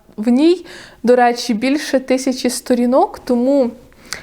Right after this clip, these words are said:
Ви розумієте, наскільки сильно вона мені сподобалася, що навіть не дивлячись на такий об'єм, мені хотілося розпочати її спочатку.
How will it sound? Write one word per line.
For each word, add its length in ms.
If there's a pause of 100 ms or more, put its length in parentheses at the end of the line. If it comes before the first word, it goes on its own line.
(180)
Ви 100
розумієте, 600
наскільки 560
сильно 400
вона 180
мені 260
сподобалася, 920
що 380 (440)
навіть 320
не 100
дивлячись 560
на 60
такий 400
об'єм, 460
мені 180
хотілося 680
розпочати 680
її 260
спочатку. 800